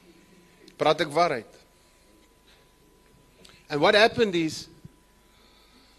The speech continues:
on the same day, two of your friends, which, which, which one of is your neighbor, your, uh, best friend, your canteen man,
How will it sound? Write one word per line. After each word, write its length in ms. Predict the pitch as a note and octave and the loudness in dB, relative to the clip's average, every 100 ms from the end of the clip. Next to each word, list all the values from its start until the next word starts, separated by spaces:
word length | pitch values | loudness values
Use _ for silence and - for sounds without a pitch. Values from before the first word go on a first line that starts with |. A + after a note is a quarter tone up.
| _ _ _ _ _ _ - | _ _ _ _ _ _ 0
on 160 | G3+ A3 | 2 4
the 80 | G#3 | 4
same 400 | - B3 B3 G#3+ | 2 0 0 0
day, 200 | F#3+ F3 | 0 0
two 240 | A#3 A#3+ | -2 0
of 140 | G#3+ | 0
your 100 | G3+ | -2
friends, 400 | F#3 F#3+ F#3+ D3+ | -6 -2 -4 -4
which, 320 | D3+ F#3 F3+ D#3 | -4 -6 -6 -10
which, 260 | A3 - | -10 -10
which 200 | F#3 - | -12 -8
one 220 | E3 A3+ | -4 -2
of 120 | G#3+ F#3 | -2 -4
is 120 | D#3 | -4
your 140 | E3+ | -2
neighbor, 500 | D3 E3+ G#3+ D3 A2+ G2 | 0 0 0 -2 -6 -6
your, 340 | C#3+ C3+ C3 | -8 -6 -8
uh, 40 | |
best 320 | C3 E3 F#3+ - | -2 0 0 -4
friend, 240 | F#3 C#3+ | -4 -4
your 180 | C#3+ C3 | -6 -6
canteen 580 | - D#3+ D3+ - A#3 G#3 | -2 -2 -2 -6 -4 -2
man, 280 | C#3+ G#2+ | -4 -6